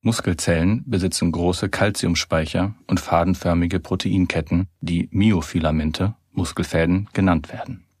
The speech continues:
Von Muskelfäden gibt es zwei Typen, Aktin und Myosin. Diese beiden Agonisten und Antagonisten sind die ausführende Kraft der Muskelzellen, wenn es darum geht, Kraft eurer Muskeln, eure Körperteile zu bewegen.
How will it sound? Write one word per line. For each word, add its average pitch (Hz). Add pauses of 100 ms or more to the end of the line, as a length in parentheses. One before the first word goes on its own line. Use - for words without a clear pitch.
(140)
Von -
Muskelfäden 98
gibt -
es -
zwei 87
Typen, - (200)
Aktin 101
und 101
Myosin. 80 (680)
Diese 107
beiden 85
Agonisten 98
und 90
Antagonisten 95
sind 87
die -
ausführende 87
Kraft -
der 95
Muskelzellen, 80 (100)
wenn 85
es 80
darum 80
geht, 87
Kraft -
eurer 85
Muskeln, 98
eure 98
Körperteile 82
zu 82
bewegen. 76